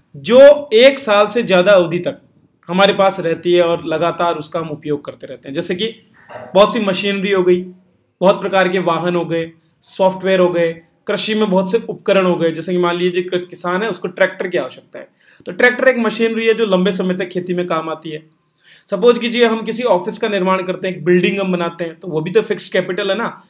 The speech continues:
धीरे धीरे उसकी वैल्यू कम होती रहती है लेकिन कहीं ना कहीं उसका प्रयोग तो होता है।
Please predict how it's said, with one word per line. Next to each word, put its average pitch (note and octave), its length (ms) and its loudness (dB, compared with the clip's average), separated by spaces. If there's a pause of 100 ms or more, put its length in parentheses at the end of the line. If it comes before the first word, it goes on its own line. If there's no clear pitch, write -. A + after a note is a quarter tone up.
(260)
धीरे F3+ 180 2
धीरे A3 180 4
उसकी A#3 220 0
वैल्यू G#3+ 260 0
कम A3 140 0
होती A3 180 -4
रहती A3 200 0
है A#3 60 0
लेकिन A#3 240 0
कहीं F#3 200 0
ना G#3+ 60 -2
कहीं A3+ 140 0
उसका A3 200 -2
प्रयोग A3+ 320 -2
तो A#3 60 0
होता A#3+ 200 0
है। A3+ 80 -2